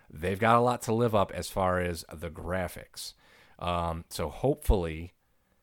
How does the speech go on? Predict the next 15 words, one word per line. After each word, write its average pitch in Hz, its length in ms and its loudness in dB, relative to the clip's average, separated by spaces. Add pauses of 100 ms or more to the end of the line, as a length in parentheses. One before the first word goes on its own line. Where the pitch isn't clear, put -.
(300)
that 95 580 -6
gets, 95 340 -4
uh, 87 320 -4
ironed 92 360 -2
out 85 260 -2
because 82 400 -8
the - 80 -14
character 101 400 -4
modeling 82 400 -8
right 82 200 -10
now 82 300 -10
is 76 360 -12 (540)
terrible. 98 960 0 (240)
Absolutely 113 420 -2
terrible. 120 160 4